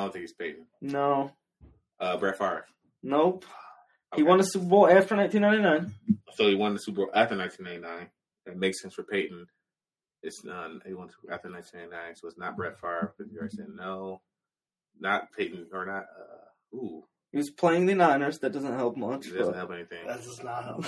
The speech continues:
Speaker 3: much at all. Thank you.
Speaker 1: Mm, what?
Speaker 3: I appreciate it.
Speaker 1: I mean, it's tough. That's a tough one.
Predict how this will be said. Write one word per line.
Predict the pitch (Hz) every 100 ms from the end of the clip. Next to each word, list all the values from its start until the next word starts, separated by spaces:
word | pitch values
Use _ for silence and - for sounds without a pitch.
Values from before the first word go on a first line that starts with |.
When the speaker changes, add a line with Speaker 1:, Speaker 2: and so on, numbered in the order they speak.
| 180
Speaker 3:
much | 147
at | 127
all. | 165 156
Thank | 143 156 117
you. | 117 92
Speaker 1:
Mm, | 95 92 87 -
what? | 104 131
Speaker 3:
I |
appreciate | - 139 151 - 113
it. | -
Speaker 1:
I |
mean, | 85 80 78 _ _ _
it's | _ _
tough. | 95 95 -
That's | 110 107
a |
tough | - 98 -
one. | -